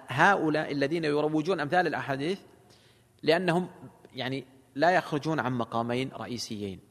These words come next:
إما أن يردوا بأن الحديث أصلا لم يثبت، أو يقرون بثبوته لكن يجيبون عن وجه التعارض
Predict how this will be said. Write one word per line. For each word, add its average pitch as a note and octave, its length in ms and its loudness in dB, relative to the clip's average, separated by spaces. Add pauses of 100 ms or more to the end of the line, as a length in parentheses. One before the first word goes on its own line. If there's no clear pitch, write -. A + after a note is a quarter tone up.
(140)
إما E3+ 280 0
أن D3+ 260 -4
يردوا C#3+ 460 0
بأن C#3+ 220 2
الحديث D3+ 360 0 (120)
أصلا B2 400 2
لم A#2+ 80 -4
يثبت، C#3 500 -2 (1160)
أو G3 140 6
يقرون G#3 520 2
بثبوته A#3+ 680 0
لكن F#3 320 2
يجيبون F#3+ 360 -2
عن F3 160 0
وجه E3 160 0
التعارض C3 520 2